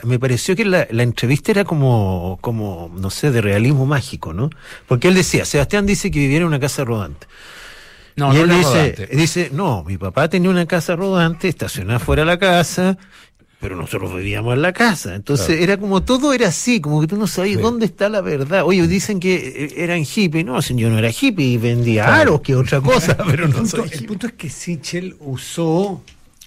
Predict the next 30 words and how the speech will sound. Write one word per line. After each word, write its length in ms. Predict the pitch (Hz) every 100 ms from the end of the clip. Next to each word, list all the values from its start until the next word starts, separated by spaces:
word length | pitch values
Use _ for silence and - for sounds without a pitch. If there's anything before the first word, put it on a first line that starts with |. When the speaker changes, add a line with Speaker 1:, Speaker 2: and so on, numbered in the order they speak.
| - - - - -
Speaker 3:
usó 280 | 127 - 160
mucho 680 | 160 226 202 - 226 226 180 196
esa 220 | - 196
característica 600 | 202 - 196 190 202 202
para 140 | 196
su 140 | - 196
campaña. 520 | 220 - 104 101 - -
O 20 |
sea, 160 | 123 139
para, 320 | 139 135 135 - -
para 140 | 151 139
el 100 | -
personaje 680 | - 175 131 156 180 170
que 160 | 151 185
es 160 | 180
hoy 100 | 175
día, 460 | 147 190 175 190 214 -
es 120 | 165
fundamental 580 | 180 165 156 139 180 190
entender 300 | 180 165 156
su 140 | -
historia. 400 | - - 240 156
Y 160 | 135 165
él 240 | 190 208 190 - - -
ha 120 | 131
hecho, 300 | 143 139 135 120 117 -
mandó 280 | 131 127
a 20 | 127
hacer 160 | 131
libros 540 | 143 233 202 208 196